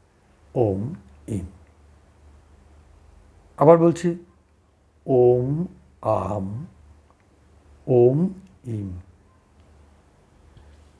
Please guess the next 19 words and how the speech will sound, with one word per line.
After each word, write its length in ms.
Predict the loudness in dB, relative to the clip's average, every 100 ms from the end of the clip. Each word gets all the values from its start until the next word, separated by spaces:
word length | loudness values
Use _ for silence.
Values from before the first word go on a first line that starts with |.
| _ _ _ _ _ _ _
এই 160 | 4 4
মন্ত্রটি 680 | 4 2 0 0 -4 -8 -12 _ _ _ 0
একশো 680 | 0 0 -4 0 2 2 -2
আট 260 | -4 -4 -2
বার 380 | -2 0 -2 -8 -18 _ _ _ _ _
আপনারা 300 | -6 0 0
জপ 220 | 0 -2 -4
করুন, 340 | -6 -6 -8 -14 _ _ _ -12
শ্রদ্ধা 520 | 0 0 2 4 4
ভক্তি 500 | 2 -4 -6 -8 -8
সহকারে 500 | -2 -2 -2 -4 -4
জপ 140 | -4 -6
করুন। 340 | -10 -10 -10 -14 -20 _ _ _ _
আশা 240 | 0 0 0
করি 260 | -2 -2 -8 -20 _ _ _ _ _ -4
আপনাদের 420 | -2 0 -2 -4 -10 -20 _ _ -20 -20 _ _ _ _ _ _ _ _ 2
অনেক 320 | 2 2 -4 -20 -20 _ _ _ -8
বেনিফিট 420 | -4 -2 -2 -4
হবে 220 | -4 -6